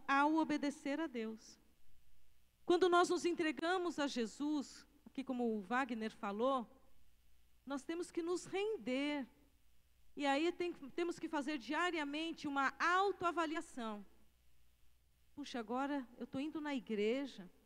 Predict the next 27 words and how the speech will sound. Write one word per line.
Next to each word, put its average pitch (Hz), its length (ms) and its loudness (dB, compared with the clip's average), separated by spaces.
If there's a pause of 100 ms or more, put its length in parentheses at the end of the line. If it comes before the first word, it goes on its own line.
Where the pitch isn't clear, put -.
(760)
eu 208 80 -10
tô - 80 -2
aprendendo 262 680 -2
a 269 80 -2 (160)
Bíblia. 214 600 -4 (1300)
Agora, 240 640 0
se - 180 -10
eu 285 60 -4
fumava, 262 440 -2
eu 285 40 -2
não 285 120 -4
vou 277 160 -4
fumar 277 340 -4
mais, 220 460 -2
se - 140 -10
eu 262 60 2
bebia, 247 440 -2
eu 277 120 -2
não 262 60 -4
vou 269 120 -2
beber 262 320 -2
mais." 240 440 -2 (160)
Você 415 120 -4
pode 415 280 0
beber 226 420 -2
água, 277 520 0 (1400)
suco, 285 540 2